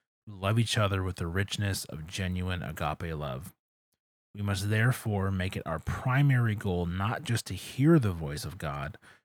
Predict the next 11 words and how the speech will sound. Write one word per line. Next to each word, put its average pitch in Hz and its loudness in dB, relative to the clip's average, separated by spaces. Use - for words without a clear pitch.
but 104 -2
to - -10
be 101 0
mature 123 2
people 92 -2
in 80 -2
a 85 0
loving 101 2
relationship 92 -2
with 80 -10
him. 73 -8